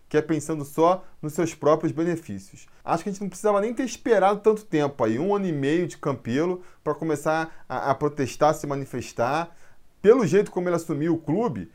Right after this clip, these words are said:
era pra, desde o primeiro momento, fazer esse tipo de coisa. E na época que ele foi eleito, eu comentei, né? Pra mim, a postura desde então tinha que ser Vasco jogando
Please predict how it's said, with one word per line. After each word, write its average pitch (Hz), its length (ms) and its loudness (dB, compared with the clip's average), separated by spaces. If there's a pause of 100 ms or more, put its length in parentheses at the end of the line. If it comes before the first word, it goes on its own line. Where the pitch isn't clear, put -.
(200)
era 190 340 4
pra, 190 440 0 (180)
desde 190 380 4
o 320 40 -2
primeiro 214 320 2
momento, 185 680 -2 (240)
fazer 175 420 4
esse 190 140 -2
tipo 214 220 -8
de 226 80 -6
coisa. 117 480 0
E 107 100 -4
na 127 160 -4
época 185 300 -2
que 185 40 -2
ele 156 120 -2
foi 147 220 -2
eleito, 135 260 -2
eu 240 60 -8
comentei, 262 520 -2
né? 123 180 -6 (280)
Pra 123 140 -4
mim, 151 120 -4
a 202 60 -2
postura 196 440 -2
desde 233 440 2
então 208 260 -2
tinha 240 160 -6
que - 120 -18
ser 127 340 -2 (520)
Vasco 160 440 0
jogando 147 640 0